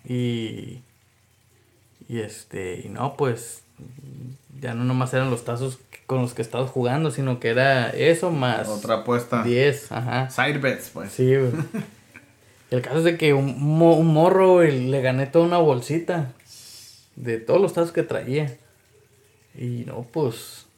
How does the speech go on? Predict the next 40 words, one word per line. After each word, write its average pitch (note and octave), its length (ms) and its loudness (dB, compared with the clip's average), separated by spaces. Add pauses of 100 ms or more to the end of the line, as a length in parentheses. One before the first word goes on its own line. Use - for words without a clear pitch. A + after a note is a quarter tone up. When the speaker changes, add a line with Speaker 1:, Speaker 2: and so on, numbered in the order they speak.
(600)
Speaker 1:
pinches B2+ 280 -6
tazos D3 240 -2
todos D#3 220 4
despintados, C3 760 0
güey, C#3 120 0
ya C#3 80 0
no C#3+ 80 -2
sabía D3+ 200 2
ni, C#3 240 -2
ni A#2 260 -4
de A2+ 180 -6
qué C3+ 220 2
eran. D#3+ 300 2 (1300)
Y C3+ 140 0
este, A#2 840 0
y C3 140 0
era D3 100 2
igual, D3+ 300 8
igual D3 200 4
que F3+ 60 -2
las E3+ 160 2
canicas, C#3 420 0
tú C3+ 120 -2
decías, C3 320 -2
"No, C#3+ 240 -4
ese D3 180 -4
tiene D3 300 -2
este D3 200 0
mono, D#3+ 420 2
este D3 200 -2
tazo D3 320 0
es C#3+ 80 -2
el D#3 80 0
Speaker 2:
Sí, C#3+ 60 -2
Speaker 1:
bueno", A2+ 220 -2
Speaker 2:
está C3+ 180 0
bien A#2+ 140 0
Speaker 1:
y A2+ 40 -6
Speaker 2:
perrón, B2+ 400 0
Simón. B2 380 -4